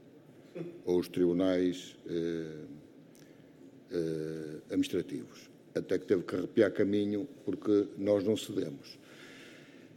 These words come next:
Tem que se perceber que este <clears throat> Código de Contratos Públicos, que me parece que também já ouvi dizer que vai ser substituído por um regulamento, eh, a nível europeu, ehm,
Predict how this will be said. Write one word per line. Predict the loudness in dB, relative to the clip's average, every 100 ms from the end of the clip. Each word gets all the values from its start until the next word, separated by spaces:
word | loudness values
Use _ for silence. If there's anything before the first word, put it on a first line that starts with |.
| -20 -20 -20 -12 8
Tem | 10 10
que |
se | 2
perceber | -4 0 8 10 10
que | 8 6
este | 6 4 4 4 6
<clears throat> | 6 4 8
Código | 6 6
de |
Contratos | 0 2 2 2
Públicos, | 0 2 2 -2 -8
que | -12 -10
me | -6
parece | -2 -2 -2 -6
que | -4 0 0 -2
também | -6 -4 -2 0
já | 0
ouvi | 2 0
dizer | 2 0 0
que | -2
vai | -4
ser | -4 -6
substituído | -6 -8 -8 -6 -6
por | -4
um | -6 -4
regulamento, | -4 0 0 0 -2 -4 -6 -14 -16 -20 -10 -6
eh, | -4 -4
a | -2
nível | 0 2 2
europeu, | 0 -2 -4 -6 -6 -14 -20 -20 -20 -20 -20 -20 -20 -20 -20 -20 -20 -20 -20 -16 -2
ehm, | 2 4 4 2 0 -2